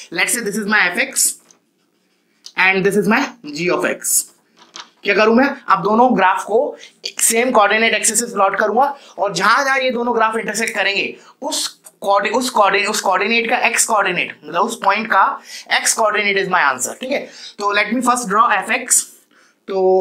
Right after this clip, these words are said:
f(x)is a standard curve, जैसे हमने पढ़ा है, ये बेसिक curves में पढ़ा है, fractional part of x। तो इसको plot कर लेते हैं हम।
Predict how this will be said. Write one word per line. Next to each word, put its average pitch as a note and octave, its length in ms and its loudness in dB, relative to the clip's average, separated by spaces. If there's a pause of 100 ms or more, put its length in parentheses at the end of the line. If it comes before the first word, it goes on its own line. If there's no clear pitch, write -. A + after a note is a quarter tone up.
f(x)is A3+ 460 0
a A#3 80 -2
standard A#3 480 -2
curve, C#4+ 200 -2 (840)
जैसे E3+ 200 -2
हमने G#3+ 160 2
पढ़ा G3+ 180 2
है, A3 100 2
ये G#3+ 60 0
बेसिक F#3 320 -4
curves A3+ 220 0
में A3+ 120 -2
पढ़ा G#3+ 140 4
है, G#3+ 120 -2
fractional G#3+ 340 -2
part G#3 200 2
of A3 100 0
x। - 160 0 (600)
तो G3 80 0
इसको F3+ 220 0
plot G3 240 4
कर G#3 120 2
लेते G#3 220 -2
हैं A3 80 2
हम। B3 240 -6